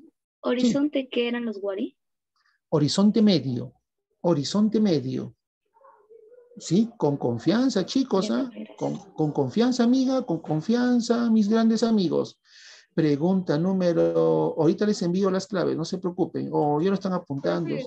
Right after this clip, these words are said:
Speaker 2: O ya no sé. Sí.
Speaker 3: ¿Cómo, cómo se, en, en dónde se ubicaba Guari?
Speaker 2: Guari, el centro de Guari es en Ayacucho. Y de ahí se expandió.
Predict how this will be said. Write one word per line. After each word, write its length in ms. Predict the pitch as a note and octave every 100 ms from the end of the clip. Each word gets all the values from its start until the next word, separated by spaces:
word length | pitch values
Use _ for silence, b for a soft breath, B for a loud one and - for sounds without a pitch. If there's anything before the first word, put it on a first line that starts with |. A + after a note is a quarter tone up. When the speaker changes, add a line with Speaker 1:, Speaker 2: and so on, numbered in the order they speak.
| A#3
Speaker 2:
O 80 | D#4
ya 160 | D#4+
no 100 | D#4
sé. 140 | B3+ B3 - _
Sí. 360 | - B3+ C#3+ _ _ _
Speaker 3:
¿Cómo, 420 | - E4+ F#4 F4 C#4
cómo 320 | D#4 E4 F4
se, 380 | E4+ C4+ B3 - _ _ -
en, 260 | C4 C4 -
en 160 | C4
dónde 240 | D4 F4 E4+
se 80 | D#4
ubicaba 320 | C#4 D4+ D4+
Guari? 420 | C#4 C#4+ F#4 - _ _ _ _ _ _ _ _ _ _ _
Speaker 2:
Guari, 480 | - F#3 A3+ D3+ - -
el 260 | E3 D3
centro 480 | - - C#4+ C#4 G3+
de 80 | D#3
Guari 440 | D3+ G#3 A#3 B3
es 120 | E3+ F#3+
en 100 | E3
Ayacucho. 680 | C#3+ C#3+ F3 D3+ - D#3+ - _ -
Y 120 | F3+
de 100 | F#3
ahí 260 | C4+ C#4+ - - _ - -
se 160 | - E3
expandió. 640 | D#3 - D3 D#3+ B2 G#2+